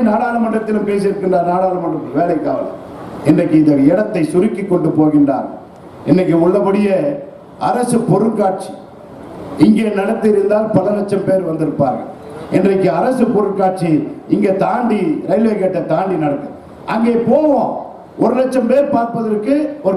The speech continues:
பத்தாயிரம் பேர் போவோம். ஆகவே மாவட்ட ஆட்சித்தலைவர் அவர்களே, மீதம் இருக்கக்கூடிய இடத்தையும்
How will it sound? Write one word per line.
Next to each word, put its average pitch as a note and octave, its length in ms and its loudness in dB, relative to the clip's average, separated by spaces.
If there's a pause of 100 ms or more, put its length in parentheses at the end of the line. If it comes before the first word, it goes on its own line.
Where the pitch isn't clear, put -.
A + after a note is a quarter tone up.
பத்தாயிரம் G3 480 -2
பேர் F3+ 220 -2
போவோம். D#3 320 2 (320)
ஆகவே F3 280 0 (440)
மாவட்ட G3+ 320 0 (140)
ஆட்சித்தலைவர் F3+ 600 -2
அவர்களே, D#3 300 0 (420)
மீதம் A3 380 2
இருக்கக்கூடிய F#3 440 0 (120)
இடத்தையும் F#3+ 500 0